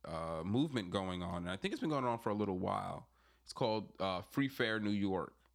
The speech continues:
and I wanna shout out, uh, one of the activists I saw in the program on Democracy Now! Her name was Mars, but they have a, I can understand their point, where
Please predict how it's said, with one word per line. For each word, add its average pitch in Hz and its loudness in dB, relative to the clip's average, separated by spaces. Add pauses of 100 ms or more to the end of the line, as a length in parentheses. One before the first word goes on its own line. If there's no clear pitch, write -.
(120)
and 98 0
I 101 2
wanna 110 2
shout 107 2
out, 101 2
uh, 90 2
one 95 0
of 92 -2
the 92 0
activists 92 -4
I 95 -4
saw 90 -4
in 92 -6
the - -8
program 95 -4
on 95 -4
Democracy 95 -4
Now! 92 -4
Her 101 -4
name 92 -2
was 101 -4
Mars, 92 -2 (440)
but 98 0 (960)
they 170 4
have 214 2
a, 165 0 (640)
I 170 4
can 208 2
understand 156 4
their 107 6
point, 101 -2 (560)
where 117 4